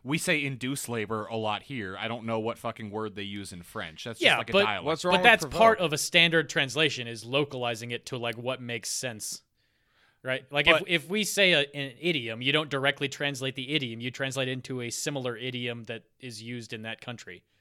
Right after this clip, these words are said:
Speaker 1: Have you ever watched a movie? I mean, I think they often do directly
Speaker 3: Have you ever,
Speaker 1: translate idioms. That
Speaker 3: have you
Speaker 1: happens
Speaker 3: ever
Speaker 1: a
Speaker 3: watched
Speaker 1: lot,
Speaker 3: a movie?
Speaker 1: I feel like.
Speaker 2: Maybe. I don't know.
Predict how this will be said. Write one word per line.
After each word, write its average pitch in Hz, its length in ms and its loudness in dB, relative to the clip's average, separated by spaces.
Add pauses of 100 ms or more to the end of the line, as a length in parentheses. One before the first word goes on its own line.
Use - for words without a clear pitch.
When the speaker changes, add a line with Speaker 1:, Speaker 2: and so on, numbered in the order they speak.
(100)
Speaker 1:
Have 180 200 -8
you 214 80 0
ever 254 140 -4
watched 247 320 -2
a 285 60 -8
movie? 285 280 -6
I 220 60 -2
mean, 220 160 0
I 196 80 2
think 233 200 -6
they 208 120 0
often 196 400 0
do 202 240 0
directly 139 320 0
Speaker 3:
Have 143 100 0
you 156 100 4
ever, 151 80 2
Speaker 1:
translate 120 360 0
idioms. 107 380 -4
That 143 100 0
Speaker 3:
have 175 80 2
you - 60 -2
Speaker 1:
happens 113 120 -2
Speaker 3:
ever 104 80 -2
Speaker 1:
a 98 40 -2
Speaker 3:
watched 98 140 0
Speaker 1:
lot, 110 100 0
Speaker 3:
a 110 40 -10
movie? 107 200 -8
Speaker 1:
I - 20 -6
feel 98 180 -10
like. 87 360 -12 (300)
Speaker 2:
Maybe. 147 360 0 (100)
I 165 120 2
don't 160 80 2
know. 117 180 -2